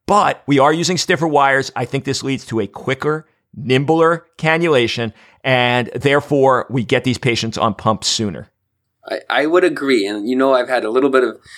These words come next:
Speaker 2: discussion with this over the years just 'cause I, I think it allows us to be a little bit sloppy 'cause of how stiff they are and, uh, you know, slow is smooth, smooth is fast. But I agree with you, Scott. The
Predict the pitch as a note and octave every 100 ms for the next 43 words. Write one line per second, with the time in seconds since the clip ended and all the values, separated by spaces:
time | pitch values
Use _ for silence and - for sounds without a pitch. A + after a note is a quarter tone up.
0 | - - - - A#2+ A#2 G#2+ A2 A2 G#2
1 | G2+ A2 A2+ G#2 G2+ - G#2+ G2 - -
2 | _ - - _ _ _ A2+ - C3 A2
3 | G#2 A#2+ B2 B2 B2 - A2 A2 G#2+ A#2
4 | A#2+ C3 - A#2+ G#2 A2 A2 A2 G#2 G2
5 | F#2+ F#2 - - C#3 B2+ - G#2+ G2+ A2
6 | F#2+ F#2+ F#2 F2+ D#2 - - C2 A2 G2
7 | - A#2+ A2 A#2+ A#2 B2 A#2 - A#2 A2
8 | - A#2 G2 F#2 - - - - - B2
9 | D#3 C#3+ D3+ C#3+ C3+ A#2+ - A2 A2 A2